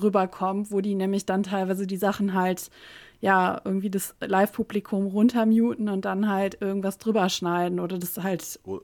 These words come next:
Speaker 1: irgendwie anders rüberkommt.
Speaker 2: oder verschönern dann.
Speaker 1: Und da muss ich sagen, das finde ich halt einfach arm, weil, ne, das Publikum, äh, tut es ja aus einem bestimmten Grund und hat eine eigene Meinung.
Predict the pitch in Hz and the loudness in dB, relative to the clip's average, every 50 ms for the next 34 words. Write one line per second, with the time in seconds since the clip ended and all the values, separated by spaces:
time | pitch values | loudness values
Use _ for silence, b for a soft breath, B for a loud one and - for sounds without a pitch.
0 | - 202 202 196 196 196 - - 196 208 202 185 - - 233 220 202 202 - - | 0 2 4 4 4 2 0 0 2 2 2 0 0 0 2 2 2 2 0 0
1 | - 190 190 208 240 254 - - - - - - - 90 87 - - - 202 190 | 0 2 4 4 2 2 0 -4 -8 -6 -6 -6 -8 -10 -12 -8 -4 -2 2 4
2 | 208 208 226 240 254 254 233 240 240 - - - 240 226 226 220 226 226 226 226 | 4 6 6 6 4 4 4 0 -2 -4 -4 -2 0 0 2 2 0 0 0 0
3 | 226 226 233 - - - - - 202 202 - - - 220 220 226 226 - 233 190 | -2 -2 -4 -6 -10 -14 -6 -4 -4 -4 0 2 6 6 8 6 6 4 2 2
4 | 202 - 180 185 - 202 - - - 170 170 170 180 185 175 165 175 175 180 175 | 2 2 0 0 -2 -4 -6 -2 2 2 4 4 4 2 0 0 0 2 2 2
5 | 180 - - - _ _ 202 208 214 226 214 - - 247 220 - 240 233 233 - | 0 -2 -6 -12 _ _ -2 0 0 0 -2 0 0 0 2 2 2 2 2 2
6 | 254 233 214 220 - _ _ _ _ _ - - - - _ - 196 202 202 - | 2 2 2 -2 -4 _ _ _ _ _ -20 -20 -20 -16 _ -6 -6 -6 -6 -8
7 | _ - 254 233 233 247 - 240 208 214 208 208 - 214 254 262 269 254 - - | _ 4 6 6 6 4 4 4 6 6 4 6 6 8 8 8 8 6 6 4
8 | 254 247 - 220 208 202 202 220 240 262 277 277 - - 202 190 - 214 - - | 4 4 2 0 0 2 4 6 6 6 6 4 0 -4 -6 -4 -4 -6 -2 0
9 | 196 - - 208 220 214 202 202 190 190 202 214 220 240 262 285 | 0 2 4 4 4 4 4 4 4 4 4 4 6 4 4 2